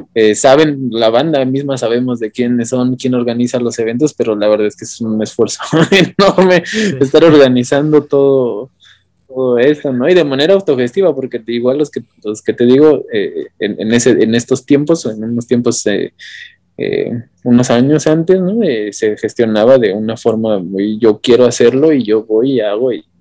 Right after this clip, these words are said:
Speaker 1: gestiono, y busco quién me diseñe, y busco quién me dé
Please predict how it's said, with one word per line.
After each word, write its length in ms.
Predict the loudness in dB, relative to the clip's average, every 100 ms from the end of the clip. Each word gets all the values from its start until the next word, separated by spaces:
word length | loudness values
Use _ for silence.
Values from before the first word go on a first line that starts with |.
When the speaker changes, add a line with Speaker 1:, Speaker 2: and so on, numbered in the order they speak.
| _ -20 _ -4
Speaker 1:
gestiono, 680 | -4 0 0 2 2 2
y 220 | 2 0 -4
busco 400 | -8 -6 -6 -2
quién 180 | -2 -2
me 100 | -4
diseñe, 520 | -4 -2 0 2 2
y 80 | 2
busco 480 | 0 -6 -6 -4 -4
quién 300 | -2 -2 0
me 180 | -2 0
dé 420 | 4 4 6 2